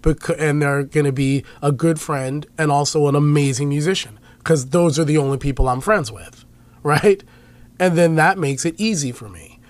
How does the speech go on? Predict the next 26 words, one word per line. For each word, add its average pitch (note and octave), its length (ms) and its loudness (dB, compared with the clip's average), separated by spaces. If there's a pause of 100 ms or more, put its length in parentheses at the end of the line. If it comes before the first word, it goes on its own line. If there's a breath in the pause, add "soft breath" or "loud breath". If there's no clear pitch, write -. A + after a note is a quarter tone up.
(140 loud breath)
So F3+ 180 0
I E3+ 80 4
have D#3+ 200 2
to D#3 80 -6
be D#3 120 2
really C3 260 0
selective, D#3+ 680 -4
right, C3+ 320 -4 (340 loud breath)
in E3+ 200 0
that D3 260 -2
particular C#3 500 -2
way. G3 360 -2
And D3 160 -4
I C#3+ 100 -4
think D3 300 -6
that D#3+ 180 -8
that's D3 480 -4
okay. C#3 680 -6 (260 loud breath)
I C3+ 80 -4
think D#3 220 -4
it's D#3+ 180 -2
okay D3+ 340 -2
for D#3 160 -8
me C#3+ 140 -2
to C3+ 80 -4
say, B2+ 460 -6